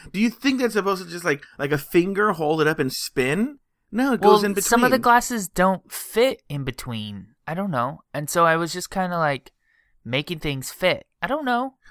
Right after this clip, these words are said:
Speaker 1: Well, that
Speaker 2: Teach
Speaker 1: part,
Speaker 2: me,
Speaker 1: that,
Speaker 2: don't yell at
Speaker 1: that
Speaker 2: me.
Speaker 1: part depends on the,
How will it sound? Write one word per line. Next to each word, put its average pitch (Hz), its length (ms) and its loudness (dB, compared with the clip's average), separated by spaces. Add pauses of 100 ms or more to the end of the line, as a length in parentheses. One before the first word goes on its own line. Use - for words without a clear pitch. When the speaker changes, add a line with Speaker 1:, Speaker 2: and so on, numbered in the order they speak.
Speaker 1:
Well, 208 200 2
that 262 200 6
Speaker 2:
Teach 311 120 4
Speaker 1:
part, 226 180 8
Speaker 2:
me, 165 140 2
Speaker 1:
that, 196 120 8
Speaker 2:
don't 214 140 4
yell 180 280 2
at 143 120 0
Speaker 1:
that 202 180 6
Speaker 2:
me. 208 60 -10
Speaker 1:
part 214 200 -2
depends 139 640 0
on 113 380 0
the, 95 380 -6